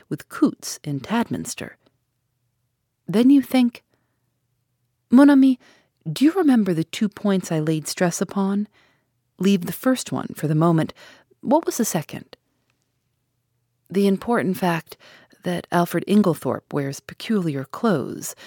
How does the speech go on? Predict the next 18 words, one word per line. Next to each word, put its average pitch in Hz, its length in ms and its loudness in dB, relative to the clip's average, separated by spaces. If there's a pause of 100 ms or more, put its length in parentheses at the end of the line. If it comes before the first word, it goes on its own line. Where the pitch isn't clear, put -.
(200)
has 170 200 -10
a 151 60 -4
black 151 380 -2
beard, 151 320 0 (340)
and 165 180 0
uses 147 280 -4
glasses," - 840 -4 (180)
I 131 100 -10
quoted. 123 480 -12 (1040)
"Exactly. - 680 -8 (840)
Now 240 160 6
suppose 240 460 0
anyone 262 400 6
wished 175 240 -2
to - 80 -10
pass 175 320 -6
himself 147 400 -2
off 151 340 2